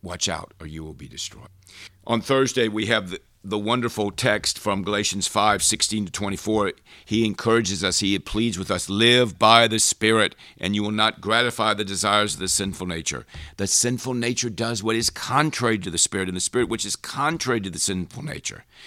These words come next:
If you're led by the Spirit of God, you're not under the law.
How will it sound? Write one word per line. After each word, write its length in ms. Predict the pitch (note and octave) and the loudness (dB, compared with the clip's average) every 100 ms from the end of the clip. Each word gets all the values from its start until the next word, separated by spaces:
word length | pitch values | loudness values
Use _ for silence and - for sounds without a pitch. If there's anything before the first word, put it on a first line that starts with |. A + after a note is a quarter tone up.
| - - | -16 -6
If 120 | A#2 G#2+ | -2 0
you're 120 | A#2+ | 2
led 260 | A#2+ D#3 | 6 4
by 100 | C#3+ | 4
the 80 | A#2 | 0
Spirit 280 | - - A2 | 0 -2 -4
of 80 | G2 | 0
God, 300 | G#2+ G#2+ G2+ | 0 0 0
you're 120 | G#2 | -4
not 320 | A2 B2 C#3+ - | 0 2 2 0
under 120 | A2 | -2
the 80 | G2 | 0
law. 240 | F2 F2 | 0 0